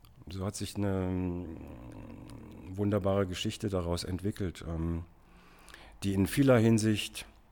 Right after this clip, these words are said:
ähm, spannend und glücklich war. Ja, mit dem Red Dot Award für Kommunikationsdesign als, ähm, i-Tüpfelchen noch drauf.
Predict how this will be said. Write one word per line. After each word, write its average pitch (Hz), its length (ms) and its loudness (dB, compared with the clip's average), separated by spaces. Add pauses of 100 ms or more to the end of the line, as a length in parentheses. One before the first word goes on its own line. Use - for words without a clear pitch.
(640)
ähm, 90 540 2 (120)
spannend 113 580 2
und 92 400 0 (400)
glücklich 147 480 0
war. 147 280 -4 (1160)
Ja, 80 240 2
mit 85 220 2
dem 80 300 2 (380)
Red 85 160 0
Dot 92 180 0
Award 98 340 0
für 95 120 -6
Kommunikationsdesign 87 1800 -6
als, 85 280 -4
ähm, 85 280 -2 (840)
i-Tüpfelchen 95 560 -2
noch 76 220 -4 (360)
drauf. 69 380 -12